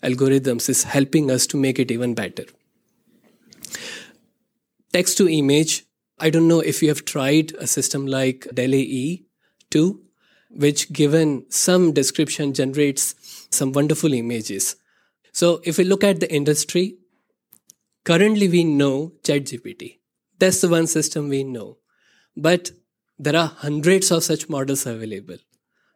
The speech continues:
Hugging Face company has more than hundred thousand models as of yesterday in their repository built by open source community. There are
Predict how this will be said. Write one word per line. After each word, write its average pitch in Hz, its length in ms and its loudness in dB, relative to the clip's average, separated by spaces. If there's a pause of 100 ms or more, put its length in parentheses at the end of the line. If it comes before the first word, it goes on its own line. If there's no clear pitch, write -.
(100)
Hugging 190 340 2
Face 143 280 2
company 131 640 -6 (140)
has 143 260 -2
more 156 300 2
than 170 160 0
hundred 156 540 2 (260)
thousand 139 500 0 (580)
models 139 640 2 (220)
as 135 160 0
of 139 140 2
yesterday 123 580 0 (540)
in 147 160 -2
their 143 160 2
repository 151 720 0 (880)
built 165 380 2
by 139 400 0 (480)
open 147 240 2
source 139 200 2
community. 107 600 -8 (1900)
There 156 260 2
are 185 200 4